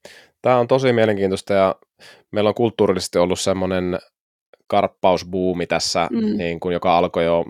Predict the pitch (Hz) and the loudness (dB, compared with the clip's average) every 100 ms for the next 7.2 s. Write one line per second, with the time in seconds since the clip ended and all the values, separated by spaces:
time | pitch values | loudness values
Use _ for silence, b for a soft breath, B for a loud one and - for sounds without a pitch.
0 | - - 85 82 82 78 95 101 95 90 | -10 -6 -6 -2 -4 -4 -2 -2 0 0
1 | 85 87 87 85 82 85 - 85 82 98 | -2 -2 -2 0 -2 -4 -4 -2 0 0
2 | 95 B B B B B 95 87 90 87 | 0 B B B B B -2 0 0 2
3 | 87 85 - - 82 87 90 - 92 90 | 2 0 -4 -6 0 2 2 0 -4 -4
4 | 90 87 82 82 85 85 120 151 95 87 | -4 -2 -2 -4 -4 -4 -4 -6 -6 -4
5 | 85 82 107 - - - 85 65 - - | -6 -6 -10 -14 -14 -6 -6 -6 -10 -12
6 | 78 - 78 - 76 80 85 80 78 82 | -12 -8 -10 -6 -10 -8 -8 -8 -8 -8
7 | 80 | -8